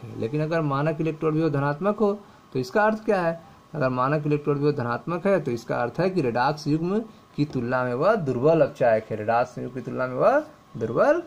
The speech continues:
अपचायक है। ठीक है, अब देखते हैं विद्युत रासायनिक श्रेणी के उपयोग क्या है। तो विद्युत रासायनिक श्रेणी के उपयोग देखें।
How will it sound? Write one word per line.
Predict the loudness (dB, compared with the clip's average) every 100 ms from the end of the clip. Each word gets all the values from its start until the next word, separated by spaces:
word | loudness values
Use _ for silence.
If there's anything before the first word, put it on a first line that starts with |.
| -12
अपचायक | -20 -14 -14 -14 -18 -20
है। | -20 -20 -8
ठीक | 0
है, | 0 0 -6 -20 -10 -2
अब | 0
देखते | 2 -2 2
हैं | 2 2
विद्युत | 0 -6 -4 -4
रासायनिक | -2 -2 -2
श्रेणी | -4 -4
के | 0 2 2 0 -10
उपयोग | -6 -2 2 0 -2 -6
क्या | -4
है। | -4 -10 -16 -20 -20 -20 -20 -8 -6
तो |
विद्युत | -4 -4 0 2
रासायनिक | 4 4
श्रेणी | 4 4
के | 2
उपयोग | 2 4 2
देखें। | 2 0 0